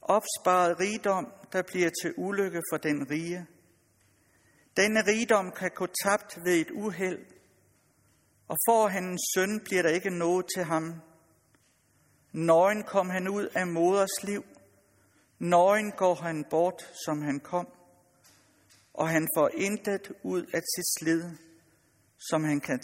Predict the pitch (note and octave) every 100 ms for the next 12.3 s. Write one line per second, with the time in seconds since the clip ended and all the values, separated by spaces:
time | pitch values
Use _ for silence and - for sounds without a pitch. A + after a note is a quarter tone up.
0 | - C3 B2 C#3+ D#3 C#3+ C3 C3 - _
1 | _ _ _ _ _ _ _ _ _ _
2 | _ _ _ _ _ _ _ _ _ -
3 | _ C#3 D#3 F#3 G3+ A3 F#3+ F#3+ - -
4 | G#3 - - - E3 F#3 F#3 E3+ - _
5 | _ _ _ _ _ _ _ _ - F#3
6 | G#3+ - G#3+ - G3+ F3+ F#3 F3+ - G#3
7 | G#3 - - F#3 F3+ F3 - D3+ D#3 -
8 | - _ _ _ _ _ _ _ _ _
9 | _ _ _ _ C#3+ E3+ E3 F3+ - G#3+
10 | G3+ A3 G3+ F#3+ F3+ F3 G3+ F#3 F3+ F#3+
11 | F#3 D#3+ - F3+ G3 G3+ - F3 F#3 F3+
12 | E3 D3